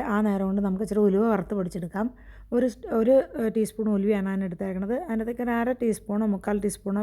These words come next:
ബട്ടർ ഇട്ടതിന് ശേഷം നല്ലപോലെ ഒന്ന് വറുത്തിട്ട് ഉലുവ കോരി മാറ്റി വയ്ക്കുക. അതിന് ശേഷം അതിനെ ഒന്ന് പൊടിച്ചെടുക്കുക. ഇനി നമുക്കിതിനൊരു അരപ്പ് തയ്യാറാക്കണം. അതിന് ഞാൻ ഒരു അര മുറി തേങ്ങ എടുത്തിട്ടുണ്ട്. ചെറിയ തേങ്ങയുടെയാണ്. അതുപോലെ തന്നെ ആവശ്യത്തിന്,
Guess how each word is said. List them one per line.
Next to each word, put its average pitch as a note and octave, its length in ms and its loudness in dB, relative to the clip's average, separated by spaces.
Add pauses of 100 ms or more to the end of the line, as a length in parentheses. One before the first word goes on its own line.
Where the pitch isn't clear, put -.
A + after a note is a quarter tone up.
ബട്ടർ G3 300 -4
ഇട്ടതിന് F#3+ 320 -2
ശേഷം G3+ 280 -4 (560)
നല്ലപോലെ G3+ 500 4
ഒന്ന് G3 160 2 (260)
വറുത്തിട്ട് F#3+ 480 0 (480)
ഉലുവ B3 160 6 (100)
കോരി A3+ 300 4
മാറ്റി G3+ 300 0
വയ്ക്കുക. G#3 280 2 (100)
അതിന് G3 260 0
ശേഷം G3 320 0
അതിനെ F#3+ 260 2
ഒന്ന് G#3 160 2 (320)
പൊടിച്ചെടുക്കുക. F3+ 560 -2 (380)
ഇനി C4+ 180 4
നമുക്കിതിനൊരു A#3 580 4 (180)
അരപ്പ് G3+ 300 -2
തയ്യാറാക്കണം. G3 640 0
അതിന് G3+ 240 2
ഞാൻ F#3+ 160 0 (520)
ഒരു A3 100 0 (100)
അര G#3+ 100 2 (460)
മുറി G3+ 180 2 (100)
തേങ്ങ G3+ 300 2
എടുത്തിട്ടുണ്ട്. F#3+ 400 -2 (140)
ചെറിയ A3+ 260 4
തേങ്ങയുടെയാണ്. F#3+ 560 -2 (440)
അതുപോലെ A3 300 2
തന്നെ G#3+ 220 0
ആവശ്യത്തിന്, G3+ 400 -2